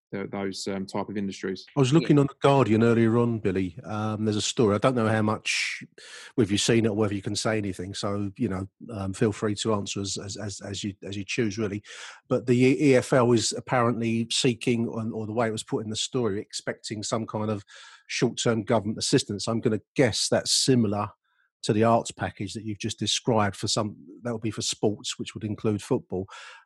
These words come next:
Speaker 2: Um, my eye fell upon short term because this, this, that expects that this is gonna be over and done with fairly soon, which I, I just can't see. I mean, the, the current restrictions are in for, for potentially up to six months, and,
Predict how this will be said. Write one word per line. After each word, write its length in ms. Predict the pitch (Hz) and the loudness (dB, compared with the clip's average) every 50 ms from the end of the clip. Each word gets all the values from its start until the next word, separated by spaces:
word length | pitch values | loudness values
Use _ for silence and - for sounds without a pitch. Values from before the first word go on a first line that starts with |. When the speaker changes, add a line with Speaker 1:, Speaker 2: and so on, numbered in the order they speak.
| _ _ | _ _
Speaker 2:
Um, 460 | 113 113 117 117 110 113 120 - - - _ _ | -4 -2 -2 0 -2 -2 -4 -6 -10 -16 _ _
my 240 | - 123 120 123 113 | 0 2 4 4 6
eye 140 | 107 107 107 | 6 4 4
fell 220 | - - - 107 107 | 2 2 2 2 2
upon 240 | - - 113 107 | 0 0 0 0
short 340 | 104 - - 123 104 - - | 0 2 2 2 2 0 -2
term 340 | - - 143 120 104 92 92 | 0 2 2 2 2 2 -2
because 280 | - 98 - 120 104 - | -4 -4 -4 -4 -2 -2
this, 340 | 117 - - - - - - _ _ _ _ - | -2 -2 -2 -4 -6 -8 -12 _ _ _ _ -10
this, 160 | 107 98 - | -10 -10 -8
that 240 | - 117 117 - - | -6 -4 -4 -4 -4
expects 480 | 127 107 - - - - 110 - - - | -6 -4 -4 -4 -2 -2 -2 -2 -4 -8
that 100 | - - | -8 -8
this 220 | 107 104 - - | -6 -6 -4 -4
is 140 | 117 101 - | -4 -4 -2
gonna 200 | - 117 110 104 | -2 -2 -2 -2
be 280 | - 110 104 107 110 - | -2 -4 -4 -2 -2 -2
over 240 | 107 110 107 98 107 | -2 -2 -2 0 -2
and 100 | 101 95 | -2 0
done 200 | 110 104 104 104 | 0 -2 -2 -2
with 140 | 104 98 | -4 -6
fairly 340 | - - 117 107 104 101 98 | -6 -4 -2 -2 -2 -2 -4
soon, 380 | 98 - - - 110 101 95 101 | -4 -2 0 0 0 0 0 -4
which 200 | 101 98 - 120 | -6 -6 -4 -2
I, 220 | 110 104 90 87 - - - - - - - - - - _ _ _ _ | -2 -2 -2 -4 -6 -10 -16 -20 -20 -20 -20 -20 -20 -20 _ _ _ _
I 100 | 104 117 | -4 -2
just 220 | 110 120 107 - - | 0 -2 -4 -4 -2
can't 300 | - 120 110 104 104 - | 0 0 0 2 0 -2
see. 300 | - - - 135 110 101 | -2 2 2 2 2 2
I 40 | 98 | 0
mean, 220 | 104 107 101 104 | 0 0 0 0
the, 280 | 107 107 104 101 98 - _ | 0 0 -2 -2 -4 -6 _
the 60 | - - | -14 -8
current 300 | - 120 107 98 92 90 | -4 -2 -2 -2 -2 -4
restrictions 580 | 98 - - - 107 - - - 107 98 95 | -6 -6 -4 -4 -4 -4 -4 -4 -4 -4 -2
are 80 | 104 101 | -2 -2
in 140 | 101 101 101 | -2 -4 -4
for, 300 | - - 104 101 101 101 | -2 -2 -2 -2 -2 -4
for 240 | - - 98 98 98 - _ _ _ _ _ _ | -6 -6 -6 -6 -6 -8 _ _ _ _ _ _
potentially 420 | - 95 - 113 104 104 - 107 | -10 -4 -2 -2 -2 -2 -4 -6
up 80 | - - | -6 -4
to 60 | 110 | -2
six 280 | - - - - - - | -2 -2 -2 -4 -2 -2
months, 320 | 117 104 87 85 - - | -2 -2 -2 -4 -4 -4
and, 240 | 107 104 104 101 - | -4 -4 -4 -6 -8